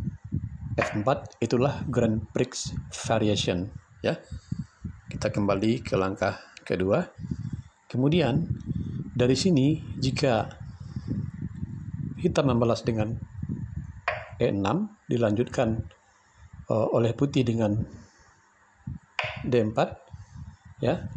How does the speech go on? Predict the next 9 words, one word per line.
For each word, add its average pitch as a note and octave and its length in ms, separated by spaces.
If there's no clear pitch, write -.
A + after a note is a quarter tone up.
kemudian A2 480
dibalas A2+ 320
oleh A2 240
hitam A#2 320
dengan A2 480
D C3 160
lima, A#2 320
itulah A#2 400
Marshall B2 800